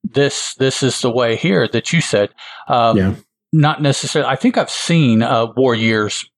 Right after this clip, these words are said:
Speaker 1: books for those three, but these big Golden Age books, uh, compilations that they've started putting out, I hope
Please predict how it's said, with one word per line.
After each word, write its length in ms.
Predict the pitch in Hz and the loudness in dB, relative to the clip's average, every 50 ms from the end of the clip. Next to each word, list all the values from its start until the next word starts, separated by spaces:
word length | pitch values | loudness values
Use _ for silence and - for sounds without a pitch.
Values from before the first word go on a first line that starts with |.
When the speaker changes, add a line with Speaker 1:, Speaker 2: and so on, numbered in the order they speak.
| _ - | _ -2
Speaker 1:
books 240 | 139 127 - - | -2 -2 -4 -6
for 200 | - - - 123 | -8 -4 -2 0
those 280 | 113 120 110 104 - - | 0 2 0 0 -2 -4
three, 280 | - 139 131 120 113 - - - - - - - - _ | -2 0 0 0 -2 -6 -12 -18 -20 -18 -18 -20 -8 _
but 160 | - 143 - - | -4 -2 0 0
these 220 | 196 208 180 - 123 | 0 0 0 -2 -2
big 340 | - 160 160 147 - - - | -2 0 0 0 -2 -6 -6
Golden 420 | - 143 139 143 139 - 139 131 | -2 0 2 2 2 2 2 2
Age 300 | 127 123 117 107 - - - | 2 2 0 -2 -4 -4 -2
books, 520 | 127 120 - - - - - - - - | 0 -2 -2 -2 -6 -8 -8 -8 -6 -4
uh, 320 | 208 143 120 117 113 113 120 - _ _ _ _ _ _ _ - | -2 0 2 2 0 0 -4 -8 _ _ _ _ _ _ _ -8
compilations 720 | - 160 143 127 - 127 120 123 113 - - 123 110 - - | -4 -4 -4 -4 -4 -4 -4 -2 -2 -2 -4 -4 -4 -4 -4
that 140 | 127 - | -4 -2
they've 280 | - 127 117 113 - - _ - | 0 0 0 -2 -4 -10 _ -12
started 440 | - - - 143 123 113 113 107 _ | -10 -4 -2 -2 0 -2 -2 -6 _
putting 280 | - - 123 120 117 | -4 -2 0 2 2
out, 160 | 117 117 117 - - - - - - - - - - | 2 0 -2 -4 -8 -20 -20 -20 -20 -20 -20 -12 -6
I 200 | - 139 143 139 | -4 -2 -2 -2
hope 580 | - - - - - - 220 254 262 - - | -2 -2 -2 -2 0 2 2 2 2 0 -2